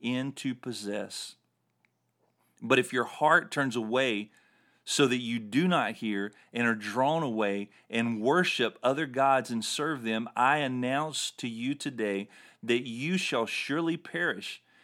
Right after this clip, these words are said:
You shall not prolong your days in the land which you cross over the Jordan to go in and possess.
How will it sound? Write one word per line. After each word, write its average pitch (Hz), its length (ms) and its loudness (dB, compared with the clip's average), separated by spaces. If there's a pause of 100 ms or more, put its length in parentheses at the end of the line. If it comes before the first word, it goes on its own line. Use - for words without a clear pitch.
(140)
You 196 260 2
shall 131 320 2
not 135 540 2 (160)
prolong 131 720 0
your 139 140 -4
days 110 460 0
in 110 200 -2
the 104 100 0
land 104 540 -2
which 107 240 -6
you 98 80 -8
cross 123 580 2 (220)
over 107 460 0 (280)
the 107 120 -2
Jordan 120 520 -2
to 139 100 -4
go 120 280 -2
in 101 360 -2
and 98 160 -4
possess. 95 640 -8